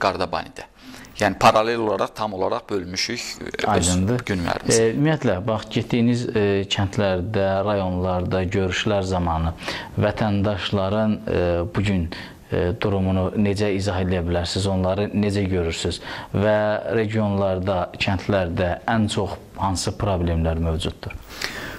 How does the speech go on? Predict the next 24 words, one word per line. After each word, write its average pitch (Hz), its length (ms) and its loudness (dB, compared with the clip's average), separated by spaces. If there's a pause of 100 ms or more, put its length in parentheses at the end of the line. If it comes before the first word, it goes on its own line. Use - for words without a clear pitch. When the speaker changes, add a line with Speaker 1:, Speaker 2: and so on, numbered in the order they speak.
(120)
Speaker 1:
Ə, 101 100 8 (320)
baxmayaraq 135 540 6
ki, 127 100 -4
siyasi 117 440 0
partiyada, 101 460 0 (180)
ə, 98 140 -6 (340)
partiyamızda 101 560 4
yenidir, 95 320 -4
mənim 104 240 2
özüm 107 180 -2
də 101 80 2
siyasi - 400 0
partiyada 92 380 -4
yeniyəm, 95 540 -2 (360)
ancaq, 104 380 2 (320)
ə, 107 140 0 (500)
fəaliyyətim 120 560 2
dövründə 104 560 2 (140)
əsasən, 110 500 -4
ə, 107 160 -2 (480)
təhsil, 135 640 0
gənclər, 120 640 0 (280)
insan 110 360 0
haqları 95 400 -2